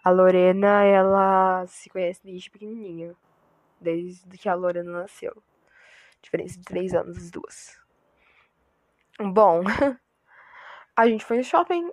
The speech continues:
e depois a gente foi pra casa da Nath, porque ia ter festa surpresa. A gente foi com,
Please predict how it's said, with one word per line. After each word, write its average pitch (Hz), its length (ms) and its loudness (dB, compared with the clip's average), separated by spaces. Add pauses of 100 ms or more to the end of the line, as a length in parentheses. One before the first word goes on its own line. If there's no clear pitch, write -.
e 277 40 -6
depois 294 580 2
a 285 100 4
gente 269 680 -6 (160)
foi 240 400 -4
pra 233 160 -4
casa 214 240 -8
da 220 140 -6
Nath, 190 440 -4
porque 190 240 -10
ia 175 380 -6
ter - 120 -12
festa 175 200 -6
surpresa. 175 560 -8
A 170 40 -4
gente 165 200 -8
foi 170 220 -2
com, 180 280 -12